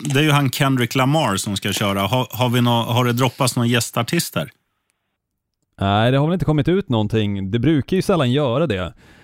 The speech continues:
Speaker 2: Eh, men däremot så har det väl sagts att han ska köra, eh, sin diss track för Drake då under själva halftime show.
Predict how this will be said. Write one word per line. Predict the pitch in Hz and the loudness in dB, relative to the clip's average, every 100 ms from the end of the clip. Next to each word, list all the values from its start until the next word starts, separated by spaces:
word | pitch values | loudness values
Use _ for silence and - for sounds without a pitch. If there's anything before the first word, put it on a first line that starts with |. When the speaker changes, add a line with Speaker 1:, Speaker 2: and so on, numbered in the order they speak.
| - | -14
Speaker 2:
Eh, | - 90 92 | -4 0 0
men | 117 | 0
däremot | 117 131 147 151 - | 2 2 2 -2 0
så | |
har | 135 | 0
det | 127 | 2
väl | 120 | 0
sagts | 127 110 113 | -2 -2 -4
att | 117 | -2
han | 113 | -2
ska | 107 110 | -2 -4
köra, | 123 110 104 98 101 101 95 | -2 0 0 0 0 0 -2
eh, | 90 - 98 90 82 82 | -4 -4 -2 -2 -4 -8
sin | - 110 98 | -4 -2 -2
diss | 95 147 - - | 0 0 -2 -8
track | - 98 95 - - - | -2 -2 -2 -8 -12 -4
för | 95 92 90 92 | 0 0 -2 -2
Drake | 95 135 156 - - | 0 2 0 -4 -10
då | 67 - - - - - - - | -10 -10 -14 -20 -20 -20 -20 -2
under | 104 95 90 | 2 2 2
själva | - 92 92 | 2 0 0
halftime | 92 98 71 73 | -2 -4 -6 -6
show. | 85 69 | -6 -6